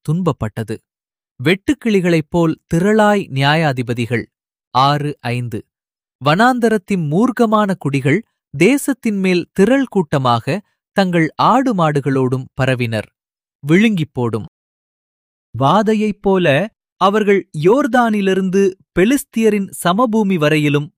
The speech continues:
பரவியிருந்தனர். அறுவடை முதிர்ந்ததும் வந்து, மிலத்தின் கடைசி கனி சேர்க்கப்படும் வரையிலும் தரித்திருந்தனர். வயலின் விளைவுகளை முற்றிலும் எடுத்து, அவர்களுடைய விளைச்சலை முற்றிலும் பறித்து கொண்டனர்.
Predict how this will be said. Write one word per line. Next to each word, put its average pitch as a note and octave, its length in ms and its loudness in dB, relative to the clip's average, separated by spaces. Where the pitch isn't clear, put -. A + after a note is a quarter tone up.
பரவியிருந்தனர். B2 760 0
அறுவடை C4 520 2
முதிர்ந்ததும் F#3 600 0
வந்து, B2+ 480 -2
மிலத்தின் G#3 540 0
கடைசி G#3+ 540 0
கனி F3 440 -2
சேர்க்கப்படும் F#3+ 640 0
வரையிலும் C3 540 0
தரித்திருந்தனர். A#2 760 -2
வயலின் C4 480 0
விளைவுகளை F#3+ 680 0
முற்றிலும் F#3 580 -2
எடுத்து, C3 520 -4
அவர்களுடைய A3+ 680 0
விளைச்சலை A3 720 0
முற்றிலும் G3+ 640 -2
பறித்து F3 380 0
கொண்டனர். A#2+ 540 -2